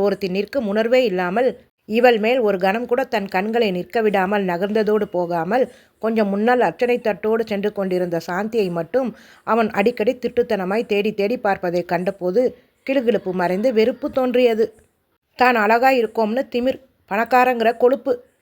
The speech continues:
திடீர்னு பெரியம்மை வார்த்து இவன் அழகெல்லாம் போயிட்டா என்ன செய்வான்? நினைச்ச நினைப்பில்லாம இவன் அப்பாவோட பணம் இருக்கிற பேங்க் திவாலாகி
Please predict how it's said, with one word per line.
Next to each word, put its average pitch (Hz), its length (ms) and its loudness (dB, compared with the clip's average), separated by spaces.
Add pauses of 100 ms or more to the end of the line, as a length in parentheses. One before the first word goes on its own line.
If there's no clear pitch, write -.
திடீர்னு 240 400 2
பெரியம்மை 240 440 2
வார்த்து 214 380 0 (240)
இவன் 208 260 0
அழகெல்லாம் 226 500 0
போயிட்டா 226 280 2
என்ன 208 200 0
செய்வான்? 233 440 0 (340)
நினைச்ச 240 400 2
நினைப்பில்லாம 214 720 0 (220)
இவன் 196 280 0
அப்பாவோட 233 440 2
பணம் 220 320 -2
இருக்கிற 202 280 -2
பேங்க் 190 400 -2
திவாலாகி 208 640 0